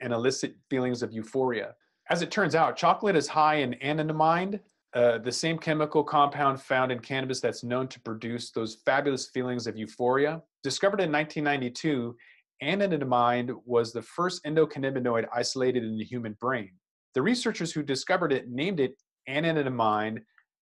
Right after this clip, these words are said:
after the Sanskrit word ananda, which means bliss, but can't be pronounced, apparently. Consuming chocolate and cannabis together can help activate receptors in the brain that make you feel euphoric.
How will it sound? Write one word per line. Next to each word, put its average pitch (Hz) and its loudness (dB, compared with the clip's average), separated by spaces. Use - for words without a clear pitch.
after 143 2
the 127 0
Sanskrit 151 0
word 117 0
ananda, 120 -2
which 123 -4
means 113 -6
bliss, - -8
but 123 -10
can't 104 -12
be 107 -12
pronounced, - -16
apparently. - -18
Consuming 233 4
chocolate 196 2
and 156 -2
cannabis 165 -2
together 143 4
can 139 -6
help 135 -4
activate 165 0
receptors 139 0
in 131 -2
the 120 -2
brain 123 -2
that 123 -6
make 123 -12
you 127 -12
feel 135 -2
euphoric. 123 -2